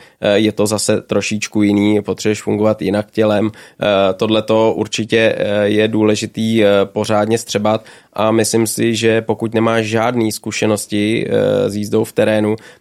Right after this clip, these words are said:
tak vůbec není ostuda nějaký základní věci, jako je třeba osmička, slalom, fungování se spojkou a s brzdou, což je alfa omega ovládání terénní motorky na nespevněném povrchu,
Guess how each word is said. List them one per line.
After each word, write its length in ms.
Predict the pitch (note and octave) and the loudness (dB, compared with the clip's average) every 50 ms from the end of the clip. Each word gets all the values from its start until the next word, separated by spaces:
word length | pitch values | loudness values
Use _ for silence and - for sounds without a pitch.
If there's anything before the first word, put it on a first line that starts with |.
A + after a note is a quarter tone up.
| _ - | _ -4
tak 160 | A2 G#2+ - | -4 -4 -4
vůbec 300 | A2 G#2 G2+ G#2 - - | -4 -2 -2 -2 0 0
není 200 | A2 A2 A2 - | 0 2 2 2
ostuda 540 | F2+ G2+ - - - A2 G#2+ G#2+ G#2 G#2+ F2+ | 0 -2 -4 -4 -4 0 0 2 2 2 2
nějaký 400 | A2 A2 G2+ G2+ - - A2+ G#2+ | 2 0 0 -2 -2 -4 -4 -2
základní 560 | A2+ A2+ G#2+ G#2+ - A#2 A2+ A2+ A#2 A#2 A2 | -2 -2 -2 -2 -2 -2 0 0 0 0 0
věci, 460 | G#2+ F#2+ - - - G#2 G#2 G#2+ G2+ | -2 -2 -4 -4 -2 0 0 0 0
jako 200 | F#2 G2+ - - | 0 -2 -2 -2
je 80 | G2+ G#2 | -2 -2
třeba 260 | - - G#2 G#2 G2+ | -2 -4 -2 -2 -2
osmička, 720 | - F#2+ - - G#2+ G#2+ G2+ - - - G2+ G2+ G2 F#2 F#2 | -2 -2 -4 -2 -2 -2 -2 -4 -6 -4 -2 -2 -2 -2 -4
slalom, 640 | - - G#2 G#2 G#2+ G#2 G#2 G#2 G2+ G2 G2+ G#2 - - - - - _ | -6 -6 -2 0 0 0 2 2 0 0 -2 -4 -6 -12 -16 -20 -20 _
fungování 640 | _ - A#2 A#2 A2+ A#2 A2+ A2+ A2+ A2+ A2+ G#2+ | _ -2 0 2 2 4 2 2 2 2 0 -2
se 140 | G2+ G#2 A2 - | -2 -2 -4 -4
spojkou 500 | - - A#2 A#2 A2+ - - G#2+ G#2+ G#2 | -2 0 0 0 0 2 0 0 0 0
a 60 | G#2+ | 0
s 40 | G2+ | -2
brzdou, 400 | G2+ A2+ A2 A#2 A#2 A2 G2+ G2 | -2 -4 -4 -2 -2 -2 -2 -2
což 240 | - F#2+ F#2 - | -6 -8 -6 -4
je 60 | G2 - | -4 -2
alfa 320 | - G#2 G2 - - F#2+ | 0 -2 -2 -2 -2 -2
omega 340 | G2 G2+ G#2 G2+ G2+ G#2 - | 0 0 0 0 0 0 -2
ovládání 540 | G2 G2+ G2+ G2 G2 G2+ G2+ G2+ G2+ G#2 - | 0 0 0 0 2 2 0 0 0 -2 -2
terénní 340 | G#2 G2 G#2 G2+ G#2 G#2 | -2 0 0 0 0 0
motorky 420 | G2+ F#2+ - - G2+ F#2+ - - G2+ | -2 -2 -2 -2 -4 -4 -2 -2 -2
na 100 | G2 G2 | -2 -2
nespevněném 480 | F#2+ - - - F#2+ G2+ G2+ G#2 G2+ | -2 -4 -4 -4 -2 -2 0 -2 -2
povrchu, 440 | G2 - F#2 G#2 A#2+ - - - F#2 | -2 -4 -4 -4 -4 -2 -4 -6 -6